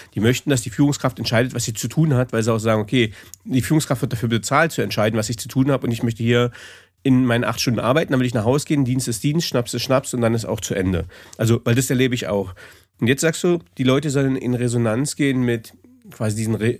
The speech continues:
radikalen, mit dem radikalen Arbeit und mit dem radikalen Konzept. Aber inwiefern wirst du immer eine, eine, eine größere Aufspaltung haben? Das heißt, gibt es eine kritische Masse, die man begeistern muss für das Thema? Oder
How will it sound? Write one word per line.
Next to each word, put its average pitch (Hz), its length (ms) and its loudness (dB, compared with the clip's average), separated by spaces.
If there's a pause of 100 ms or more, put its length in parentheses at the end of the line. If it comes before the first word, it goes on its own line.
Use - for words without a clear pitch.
(140)
radikalen, 113 840 0 (480)
mit 127 240 -2
dem 127 100 4
radikalen 113 520 0
Arbeit 127 320 0
und - 20 -2
mit 117 100 0
dem 113 100 2
radikalen 113 520 0
Konzept. 107 480 -2
Aber 117 220 0
inwiefern 135 720 0 (460)
wirst 127 300 2
du 131 40 2
immer 160 520 4
eine, 120 280 2
eine, 120 220 0
eine 113 160 0
größere 127 420 0
Aufspaltung 104 640 0
haben? 101 120 0
Das - 120 -4
heißt, 110 260 0
gibt 131 200 -2
es 120 180 -2
eine 120 220 2
kritische - 400 -4
Masse, 156 280 0
die 123 140 0
man 107 380 0 (220)
begeistern 131 500 0
muss 113 180 0
für 107 120 -6
das 104 180 -2
Thema? 104 420 0
Oder 104 360 0